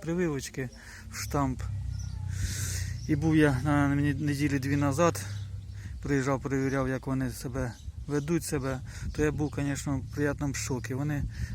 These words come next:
набагато більші були, чим мої прививки. І на сьогодні ось такі вже пагони метрові. Це пьострий, кажеться, там далі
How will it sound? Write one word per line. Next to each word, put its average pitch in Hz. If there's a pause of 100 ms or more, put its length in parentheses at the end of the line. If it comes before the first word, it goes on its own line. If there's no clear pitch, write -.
набагато 139
більші 147
були, 123
чим 139
мої 135 (800)
прививки. 127 (1300)
І 156
на 151
сьогодні 143 (180)
ось 131
такі -
вже 131
пагони 127 (240)
метрові. - (300)
Це 127 (1040)
пьострий, 160
кажеться, 127
там 131
далі 135